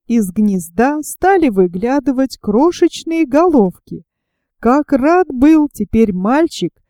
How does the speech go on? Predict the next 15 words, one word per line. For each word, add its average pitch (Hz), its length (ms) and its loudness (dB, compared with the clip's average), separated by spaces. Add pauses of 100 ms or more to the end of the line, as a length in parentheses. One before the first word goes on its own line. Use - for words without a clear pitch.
(160)
что - 320 -2
не 294 160 2
разорил 208 640 0
гнездышко. 190 1040 0 (680)
Сидя 214 460 0
на 214 140 0
крылечке, 262 840 0
он 247 220 0
по 294 160 0
целым 370 460 2
часам 254 540 -2
смотрел, 208 720 -2 (420)
как 302 280 2
заботливые 208 880 2
птички 302 720 0